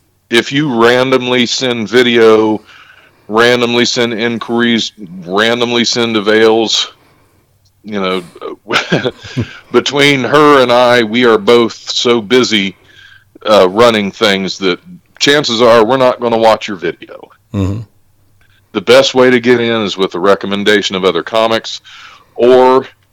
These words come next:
Speaker 1: if you come to the club on our Sunday night shows, if you're nearby to where you can do that, or if you're swinging through, do a Sunday night show, uh, talk to Karen Jaffe. She runs our Sunday comics. See if she can get a,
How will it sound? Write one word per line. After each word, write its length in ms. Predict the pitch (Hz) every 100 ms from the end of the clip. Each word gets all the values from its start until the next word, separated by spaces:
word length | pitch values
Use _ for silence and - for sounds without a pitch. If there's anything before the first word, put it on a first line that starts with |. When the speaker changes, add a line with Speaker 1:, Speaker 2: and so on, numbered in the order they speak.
| _ -
Speaker 1:
if 280 | 107 107 -
you 160 | 113 107
come 300 | 123 117 117
to 60 |
the 120 | 107
club 320 | - 117 113 104
on 140 | 101
our 140 | 95
Sunday 380 | 90 120 123 117
night 260 | 110 107 98
shows, 560 | - 113 113 110 98
if 160 | 95 -
you're 120 | 85
nearby 640 | 90 104 104 95 104 98
to 80 | 95
where 160 | 92 95
you 160 | 92
can 180 | 87 92
do 180 | 95 113
that, 340 | 110 113 110 104
or 140 | 92
if 120 | 80
you're 80 | 82
swinging 480 | - 107 104 98 95
through, 480 | 127 131 131 123 - - - - - _ -
do 200 | 117 113
a 60 | 101
Sunday 420 | 131 123 120 120
night 280 | 117 117 -
show, 560 | 127 117 117 113 110 - -
uh, 180 | 87 82
talk 300 | - 101 98
to 60 | 90
Karen 300 | 117 107 98
Jaffe. 380 | 104 104 101 95
She 160 | -
runs 260 | 90 92 87
our 100 | 90
Sunday 360 | - 98 90
comics. 480 | 82 110 104 98 -
See 160 | - 87
if 80 | -
she 140 | 90
can 200 | - 92
get 140 | 95 92
a, 160 | 87